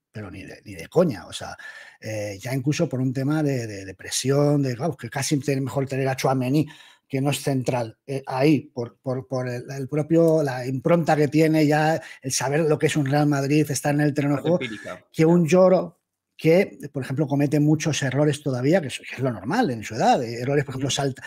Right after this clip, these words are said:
Speaker 1: decían que, que saltaba cuando no debía, generaba mucho espacio a la espalda constantemente, pues, eh,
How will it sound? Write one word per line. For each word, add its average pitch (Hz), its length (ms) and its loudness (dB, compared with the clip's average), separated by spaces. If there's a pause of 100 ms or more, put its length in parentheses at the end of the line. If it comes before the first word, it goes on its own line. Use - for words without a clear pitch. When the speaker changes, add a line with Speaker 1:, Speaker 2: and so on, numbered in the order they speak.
(160)
Speaker 1:
decían 143 280 0
que, 139 280 -2
que 139 140 -6
saltaba 139 580 0
cuando 135 200 -2
no 123 120 -4
debía, 143 440 4
generaba 127 340 -4
mucho 127 200 -4
espacio 117 280 -12
a - 20 -8
la 113 60 -10
espalda 113 340 -8 (260)
constantemente, 139 1300 0
pues, 113 200 -12
eh, 113 220 -12